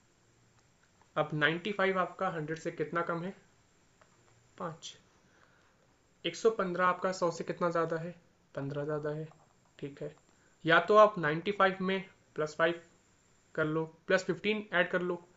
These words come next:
या तो आप हंड्रेड एंड फ़िफ़्टीन में माइनस फ़ाइव, फ़ाइव आप सब्ट्रैक्ट कर लो, तो कितना आएगा? वन हंड्रेड टेन। ठीक, हमने क्या बताया था आपको कि जो लास्ट यहाँ पे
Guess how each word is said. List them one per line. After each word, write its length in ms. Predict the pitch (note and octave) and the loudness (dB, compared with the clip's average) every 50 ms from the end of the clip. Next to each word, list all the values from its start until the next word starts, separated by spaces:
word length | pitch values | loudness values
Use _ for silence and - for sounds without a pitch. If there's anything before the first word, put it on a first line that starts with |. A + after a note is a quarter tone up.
| - - - - - - _ - | -20 -20 -20 -20 -20 -18 _ -2
या 80 | D#3+ D#3 | 0 0
तो 140 | D#3+ D#3+ F#3 | 0 2 0
आप 160 | F#3+ F#3 F#3+ - | 0 0 0 -2
हंड्रेड 240 | D#3 D#3 E3 F#3 F#3+ | -4 -2 -2 0 0
एंड 160 | G#3 G#3+ G3+ G3 | 0 0 -2 -2
फ़िफ़्टीन 380 | - F#3+ F#3 - - F#3 F#3 | -6 -8 -8 -6 -6 -6 -4
में 280 | F3+ F3+ F#3 F#3 F#3 - _ _ _ _ _ _ _ _ _ | -4 -4 -6 -6 -8 -12 _ _ _ _ _ _ _ _ _
माइनस 440 | D3+ D3+ D3 D3+ D#3 E3+ F3+ F3+ - | -4 -2 -2 -2 -2 -4 -6 -8 -6
फ़ाइव, 240 | - - D3+ E3+ F3 - - _ _ _ _ _ _ - | -4 -2 -2 -2 -2 -6 -14 _ _ _ _ _ _ 0
फ़ाइव 260 | D#3+ F3+ G#3+ G3+ - | 2 2 4 4 2
आप 180 | G3+ G3 G3+ - | 2 2 0 -4
सब्ट्रैक्ट 420 | - E3 D3+ - - D3 C#3+ - | -6 -6 -6 -4 -6 -8 -8 -8
कर 80 | - D#3+ | -10 -12
लो, 140 | D#3 - - | -12 -12 -14
तो 100 | - - - | -14 -14 -14
कितना 260 | D#3+ D#3 - E3+ E3+ | -10 -4 -2 0 0
आएगा? 200 | E3+ F3 G3 G3+ - - _ _ _ _ _ _ _ _ - | 0 0 -4 -6 -10 -14 _ _ _ _ _ _ _ _ -14
वन 320 | D3+ C#3+ D#3 E3+ F#3+ F#3+ F#3 - - | -6 -2 0 0 0 -2 -6 -10 -14
हंड्रेड 420 | - - C#3+ C#3 C#3 D#3 F3+ E3+ - - _ - | -12 -10 -8 -6 -4 -4 -4 -6 -8 -12 _ -6
टेन। 180 | D3 C3+ C3 C3 - _ _ _ _ _ _ - | -6 -6 -6 -10 -16 _ _ _ _ _ _ -12
ठीक, 200 | - - - - _ _ _ _ _ _ _ _ - | -12 -12 -12 -14 _ _ _ _ _ _ _ _ -8
हमने 240 | D3+ D#3 F3 F#3 | -4 -2 -2 -2
क्या 180 | F#3 - G3 F#3+ | 2 4 4 4
बताया 320 | F#3 F#3 F#3 F#3 F#3 F#3 | 4 4 4 4 4 2
था 120 | F3+ F#3 F#3 | 2 2 0
आपको 260 | F3+ F#3 - - F#3+ F#3+ - - - - _ _ _ _ _ _ _ _ _ _ - | -2 -2 -2 -4 -6 -6 -8 -14 -20 -20 _ _ _ _ _ _ _ _ _ _ -4
कि 120 | F#3 F#3+ | -2 -2
जो 160 | F3 E3 F#3 F#3 | 0 2 2 2
लास्ट 560 | E3+ D#3 C#3+ D#3 F3 F#3 F#3+ F#3+ - - - | 4 4 6 6 6 6 4 2 -2 -6 -6
यहाँ 260 | E3+ D#3 D3+ D3+ D3+ - | -4 -2 -2 -2 -2 -2
पे 80 | D#3+ | -4